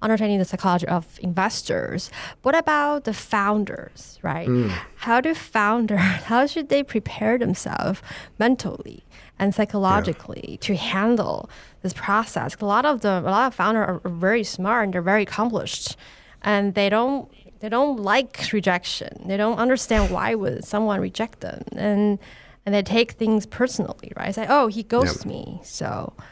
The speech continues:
Speaker 1: I don't wanna talk to him anymore." <laughs> So how do you prepare founders, you know, in addition to the process, the tools, but then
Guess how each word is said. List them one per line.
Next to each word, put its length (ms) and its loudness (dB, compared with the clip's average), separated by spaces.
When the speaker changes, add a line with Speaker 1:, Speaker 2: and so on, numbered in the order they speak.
Speaker 1:
I 60 -4
don't 80 2
wanna 160 0
talk 140 2
to 80 -2
him 80 2
anymore." 380 -8
<laughs> 0 -
So 500 2
how 320 2
do 60 -2
you 200 0
prepare 920 0
founders, 920 -2
you 80 -2
know, 60 2
in 180 4
addition 440 0
to 80 -4
the 100 -6
process, 760 -6
the 120 -12
tools, 520 -6
but 180 -4
then 300 2